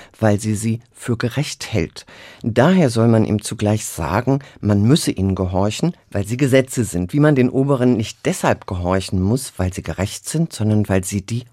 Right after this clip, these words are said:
Oberen sind. Dadurch wird jeder Empörung vorgebeugt, wenn man das verständlich machen kann. Und das ist eigentlich die Definition des Rechts.“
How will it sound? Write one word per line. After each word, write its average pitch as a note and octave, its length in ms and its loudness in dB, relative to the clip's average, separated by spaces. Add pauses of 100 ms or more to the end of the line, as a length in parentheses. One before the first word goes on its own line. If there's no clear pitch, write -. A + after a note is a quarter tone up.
(140)
Oberen G#2 560 2
sind. - 400 -10 (360)
Dadurch D3 440 0
wird G#2+ 320 -2
jeder A2 480 4
Empörung F#2 480 0
vorgebeugt, C#3 840 -2
wenn F#2+ 240 -2
man F#2+ 180 2
das - 340 -6
verständlich B2+ 800 -4
machen F#2 260 -2
kann. A2+ 260 -2 (280)
Und F2+ 200 -8
das G#2+ 200 -4
ist - 280 -10
eigentlich F2 520 -6
die F#2 140 -6
Definition D#2 720 -6
des - 320 -8
Rechts.“ - 460 -14